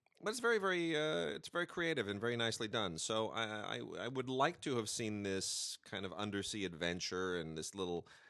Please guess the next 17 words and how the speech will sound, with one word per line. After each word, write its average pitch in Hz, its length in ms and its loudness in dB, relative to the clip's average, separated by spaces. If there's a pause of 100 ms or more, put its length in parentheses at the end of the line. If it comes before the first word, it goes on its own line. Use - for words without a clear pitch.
(140)
kind 104 120 0
of - 100 -4
kid-oriented 95 560 2
macabre 90 480 2
get 98 140 2
a, 87 220 2
get 95 140 -4
a 98 40 -6
better 92 200 0
theatrical 90 440 -2
release. 90 360 -2
It 85 100 -8
did 90 160 -4
not 120 360 2
because 85 260 -6
it 82 80 -4
was 82 400 -4